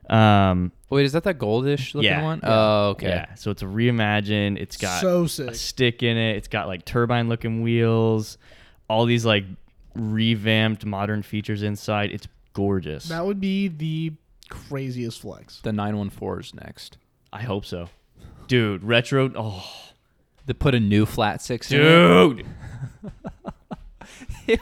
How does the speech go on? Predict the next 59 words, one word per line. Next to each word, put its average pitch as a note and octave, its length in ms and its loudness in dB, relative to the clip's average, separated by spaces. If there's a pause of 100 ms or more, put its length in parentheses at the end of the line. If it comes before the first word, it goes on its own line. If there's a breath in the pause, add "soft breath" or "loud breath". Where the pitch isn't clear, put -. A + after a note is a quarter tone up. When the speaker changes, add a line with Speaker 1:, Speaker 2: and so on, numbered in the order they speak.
Speaker 2:
would G#3+ 200 -4
be G3+ 160 2
a F#3 40 4
go-kart. B2 640 -2
Speaker 1:
I A2+ 80 0
would C3+ 160 2
take C3+ 220 2
that B2+ 120 6
over A#2+ 320 6
any B2+ 300 6
Cayman. G#2 420 0
Speaker 2:
You C#3 140 8
would D3 120 10
have D3 220 4
to E3+ 80 -4
make D3 200 -2
the D3 100 -2
wheels B2 320 2
so - 320 -4
much A#2+ 260 -4
wider. G#2+ 320 -2
You'd G#2 140 -4
have G#2 120 0
Speaker 1:
I - 20 0
Speaker 2:
to A2 100 -2
Speaker 1:
don't F#2 260 0
Speaker 2:
widen A2 380 2
the F2+ 80 -4
Speaker 1:
care. E2 80 -4
Speaker 2:
shit G2+ 340 -6
out G2+ 120 -4
of G2+ 80 -4
the G2 80 -8
car. F#2 380 -4
Speaker 1:
Good. F2 340 10
Speaker 3:
Worth A#2+ 240 -6
it. G#2+ 80 -8
Speaker 2:
It'd - 60 -12 (300)
be C3 120 -12
so - 260 -12
much G2+ 240 -12
fun. - 300 -16
Speaker 1:
That A2 160 -12
would G2 80 -14
be E2 80 -14
Speaker 3:
So - 340 -6
Speaker 1:
awesome. D3 240 -4 (920)
Speaker 3:
good. - 40 -10
Speaker 1:
Um, G2+ 680 -2 (1400 soft breath)
let - 80 -20 (440 soft breath)
me - 80 -12
Speaker 3:
Did, D#3+ 120 -6
Speaker 1:
see. G2+ 360 -10
Speaker 3:
did F3 160 -4
we B3+ 100 -2
talk D#3+ 280 -6
about D#3 320 -10
the, C3+ 680 -10
uh, D3 40 -14